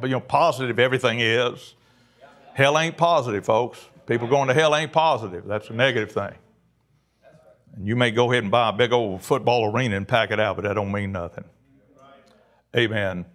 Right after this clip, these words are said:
amen, amen. Some of the biggest crowds I've ever seen before I got saved, the rock concert. Amen. So what you need to do is confess your sin. It means admit, admit it.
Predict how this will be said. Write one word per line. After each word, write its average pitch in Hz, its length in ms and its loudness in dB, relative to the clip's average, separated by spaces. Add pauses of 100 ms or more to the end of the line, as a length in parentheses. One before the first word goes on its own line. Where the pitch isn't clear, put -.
amen, 90 440 -8
amen. 85 320 -16
Some 120 140 -4
of 104 80 -2
the 110 60 0
biggest 110 220 -2
crowds 113 320 0
I've 110 220 0
ever 104 180 -2
seen 123 300 -4
before 104 280 0
I - 40 -6
got 104 200 -4
saved, 117 260 -2
the 92 60 -4
rock 98 300 -2
concert. 95 600 -10 (1120)
Amen. 151 300 -6 (1500)
So 196 60 2
what 202 120 4
you 214 60 2
need 190 200 4
to 175 60 6
do 165 100 4
is 117 100 -2
confess 160 560 0
your 120 120 -4
sin. 104 340 -4
It 127 80 -10
means 120 260 0
admit, 113 600 -2 (800)
admit 113 340 -2
it. - 220 -12